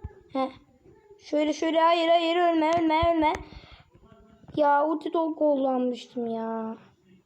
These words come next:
Neyse, bir hala öndeyiz. Rico'cuğum, gel, beni öldürmenin hesabını soracağım sana. Tamamdır. Hesabını sordum.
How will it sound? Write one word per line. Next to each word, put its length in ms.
Neyse, 260
bir 100
hala 280
öndeyiz. 520
Rico'cuğum, 520
gel, 240
beni 200
öldürmenin 440
hesabını 500
soracağım 400
sana. 240
Tamamdır. 460
Hesabını 460
sordum. 420